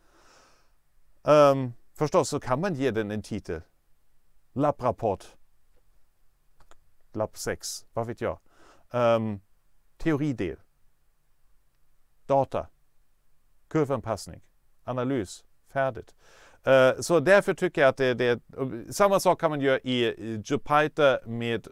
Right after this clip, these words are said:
Python-skript också. Ehm, det kommer ni förhoppningsvis se i programmeringsettan, ehm, senast då, när det nu är ni läser den.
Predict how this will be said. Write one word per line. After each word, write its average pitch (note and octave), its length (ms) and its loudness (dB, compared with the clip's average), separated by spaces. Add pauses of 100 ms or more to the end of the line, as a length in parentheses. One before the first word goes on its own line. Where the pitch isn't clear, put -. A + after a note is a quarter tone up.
(100)
Python-skript C3+ 580 0
också. - 260 -10 (600)
Ehm, A2 640 2 (240)
det D3+ 300 0
kommer B2+ 360 2
ni A2 300 -2 (100)
förhoppningsvis A#2+ 840 -6
se F2 440 -10
i F2 220 -14 (300)
programmeringsettan, F#2 760 -12 (260)
ehm, F2+ 220 -12 (180)
senast A#2 640 -12
då, - 160 -16 (840)
när F#2 160 -10
det F2+ 100 -12
nu F2+ 120 -14
är F2+ 140 -10
ni F2 140 -14
läser A#2+ 320 -12
den. - 180 -18